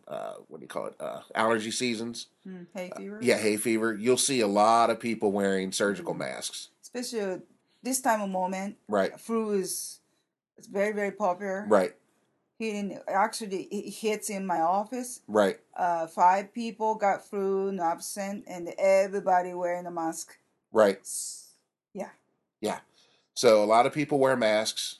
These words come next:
Speaker 1: so don't be surprised if you see people looking like they're going into surgery.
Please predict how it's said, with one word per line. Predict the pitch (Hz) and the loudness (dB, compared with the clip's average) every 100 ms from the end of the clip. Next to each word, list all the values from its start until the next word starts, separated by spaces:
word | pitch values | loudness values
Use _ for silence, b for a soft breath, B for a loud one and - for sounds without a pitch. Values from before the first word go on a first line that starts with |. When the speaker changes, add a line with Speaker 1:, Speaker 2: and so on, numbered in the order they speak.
| _ | _
Speaker 1:
so | - 110 | -8 -2
don't | 110 104 | 0 0
be | 117 | -4
surprised | 117 104 110 107 101 | -6 0 2 2 -2
if | - | -10
you | 104 | -10
see | 113 | -10
people | 101 110 104 98 95 _ _ _ _ | -8 -8 -4 -4 -4 _ _ _ _
looking | 104 98 104 | -6 -2 -2
like | 98 | 0
they're | 101 | -2
going | 98 101 98 | 0 0 0
into | 95 | -2
surgery. | - 101 98 87 82 | 0 0 0 -4 -10